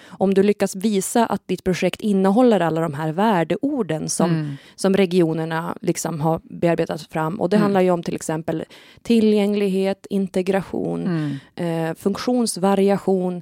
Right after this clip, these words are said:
Speaker 2: Ja.
Speaker 1: att olika minoriteter är
Speaker 2: Ja.
Speaker 1: inkluderade.
Speaker 2: Ja, visst.
Speaker 1: Eh, att det liksom,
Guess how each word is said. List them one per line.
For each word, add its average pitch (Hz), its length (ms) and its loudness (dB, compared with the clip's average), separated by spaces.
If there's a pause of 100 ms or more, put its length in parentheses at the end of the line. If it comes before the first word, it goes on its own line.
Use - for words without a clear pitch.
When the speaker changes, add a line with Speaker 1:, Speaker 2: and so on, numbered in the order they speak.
(140)
Speaker 2:
Ja. 160 120 -2
Speaker 1:
att 180 140 -2
olika 196 320 2
minoriteter 190 640 2
är 175 120 -2
Speaker 2:
Ja. 247 80 4
Speaker 1:
inkluderade. 175 640 -2
Speaker 2:
Ja, 175 100 -4 (120)
visst. - 300 -10
Speaker 1:
Eh, 170 440 2
att 180 240 -2
det 196 100 0
liksom, 165 520 0